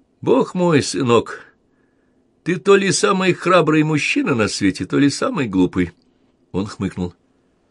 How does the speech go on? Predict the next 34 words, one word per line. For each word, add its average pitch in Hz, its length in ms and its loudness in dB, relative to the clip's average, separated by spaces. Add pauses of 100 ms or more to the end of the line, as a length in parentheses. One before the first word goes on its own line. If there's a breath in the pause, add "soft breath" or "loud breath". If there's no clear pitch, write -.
(380)
«Ты 139 300 2
уверен, 147 420 4
что 180 200 -2
тебе 175 280 0
надо 156 320 -2
всё 151 240 -2
это 156 200 -4
выслушивать?» 151 680 -4 (540 soft breath)
«Нет, 139 320 0
но 110 120 0
я 110 200 2
ничего 113 440 -4
не 107 80 -6
могу 107 200 -8
поделать. 92 520 -2
Я 95 100 -2
совершенно 110 400 -6
без 98 200 -4
ума 107 220 0
от 120 120 -4
этой 120 180 -8
женщины 90 540 -2 (320 loud breath)
и 101 100 -4
не 101 60 -2
могу 98 220 -2
рассуждать 98 460 -4
здраво». 85 420 -2 (920)
«Я 120 220 2
буду 143 440 2
очень 151 360 -2
стараться 143 600 -2
ей 135 160 4
помочь, 127 420 -6
Джерри. 78 460 -4